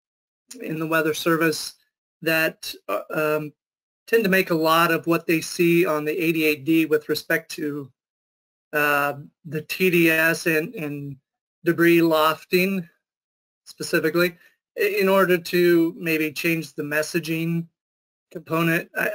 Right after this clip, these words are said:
I just wonder what you kinda think about that, and based on the, uh, temporal scale we get eighty-eight D from compared to what you're seeing,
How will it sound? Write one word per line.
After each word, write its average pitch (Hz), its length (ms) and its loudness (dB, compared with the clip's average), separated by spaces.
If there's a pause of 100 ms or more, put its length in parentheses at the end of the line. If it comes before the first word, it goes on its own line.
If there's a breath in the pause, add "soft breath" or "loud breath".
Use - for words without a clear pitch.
I 190 40 0
just 180 220 -4
wonder 180 220 2
what 180 180 2
you 170 80 -2
kinda 156 300 -2
think 170 180 -6
about 160 280 0
that, 165 280 2
and 147 160 -2 (600)
based 170 260 0
on 165 180 2
the, 151 260 0
uh, 139 220 -6 (460)
temporal 175 500 2
scale 165 400 0
we 165 140 0
get 165 280 -2 (180)
eighty-eight 151 420 0
D 165 160 2
from 139 500 -8 (460)
compared 170 300 0
to 156 80 2
what 156 220 2
you're 160 180 0
seeing, 139 640 -8